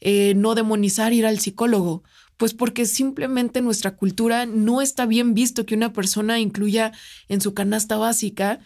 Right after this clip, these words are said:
que vaya a hablar acerca de lo que siente que no está bien en, en sí mismo. Un día permití <clears throat> que se me cayera la máscara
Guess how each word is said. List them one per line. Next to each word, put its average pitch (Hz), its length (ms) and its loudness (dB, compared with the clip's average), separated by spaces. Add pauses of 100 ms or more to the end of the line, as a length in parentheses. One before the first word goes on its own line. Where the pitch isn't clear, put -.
(420)
que 202 380 2
vaya 220 420 2
a 214 40 2
hablar 220 320 2
acerca 208 440 -2
de 208 100 2
lo 185 200 0
que 190 180 0
siente 208 460 -2
que 196 80 -2
no 190 180 2
está 196 260 0
bien 190 280 2
en, 180 260 -2
en 180 140 0
sí 180 160 0
mismo. 196 440 0 (1900)
Un 240 180 4
día 254 420 2 (400)
permití 214 720 2 (180)
<clears throat> 277 1000 0
que 226 120 0
se 202 80 0
me 202 140 2
cayera 196 340 2
la 196 120 2
máscara 190 580 0